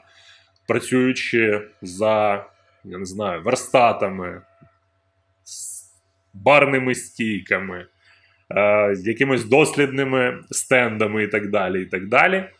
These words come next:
гортаючи книги в бібліотеках, документи в архівах, ми можемо долучитися до підтримки української армії, армії, перекинувши копійчину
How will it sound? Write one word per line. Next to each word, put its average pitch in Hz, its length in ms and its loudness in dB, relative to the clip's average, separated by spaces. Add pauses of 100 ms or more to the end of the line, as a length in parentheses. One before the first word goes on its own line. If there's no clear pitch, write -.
(280)
гортаючи 131 600 2
книги 104 640 -2
в 92 120 -16
бібліотеках, 101 840 0
документи 101 560 -4
в 92 60 -2
архівах, 170 560 -2
ми 110 100 -4
можемо 131 360 -2
долучитися 117 680 -2
до 113 280 2
підтримки 107 680 -4 (520)
української 110 840 2
армії, 147 640 2
армії, 147 480 2
перекинувши 120 760 -2
копійчину 123 760 -4